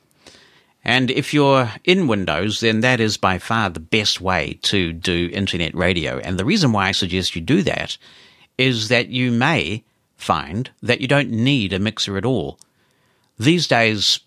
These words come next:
working with a U S B microphone and all sorts of software means that you can produce very good live audio without a mixer. So unless you're intending to bring in plenty of guests, virtually or in person,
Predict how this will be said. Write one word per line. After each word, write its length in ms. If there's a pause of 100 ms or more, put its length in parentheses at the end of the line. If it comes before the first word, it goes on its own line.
(120)
working 320
with 100
a 60
U 180
S 160
B 160
microphone 960
and 580
all 220
sorts 300
of 260
software 680 (320)
means 280
that 80
you 120
can 160
produce 420
very 440
good 380 (100)
live 400
audio 380
without 580 (280)
a 40
mixer. 460
So 320 (320)
unless 400
you're 80
intending 500
to 80
bring 300
in 280 (200)
plenty 340
of 240
guests, 760 (580)
virtually 880 (160)
or 340
in 240
person, 560